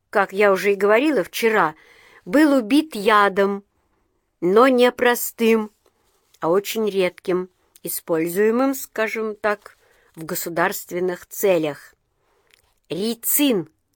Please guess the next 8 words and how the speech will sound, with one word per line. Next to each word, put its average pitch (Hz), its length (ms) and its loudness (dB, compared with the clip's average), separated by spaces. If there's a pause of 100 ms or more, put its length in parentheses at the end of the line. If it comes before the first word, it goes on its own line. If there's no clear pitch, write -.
(1300)
Юля 262 320 -2
слышала 196 540 -4
уже 175 220 -6
об 170 140 -6
этом 165 240 -4
яде. 156 520 -6 (640)
Им 214 220 0
обрабатывают 202 760 -2